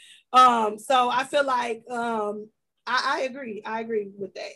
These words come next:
Like, it's definitely the life experiences. You, you really have to see people for, um, in certain situations to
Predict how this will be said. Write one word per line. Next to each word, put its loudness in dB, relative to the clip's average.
Like, -4
it's -6
definitely 2
the 0
life -2
experiences. -8
You, 4
you 10
really 6
have 6
to 0
see 2
people -2
for, 4
um, 0
in 2
certain 2
situations -6
to 0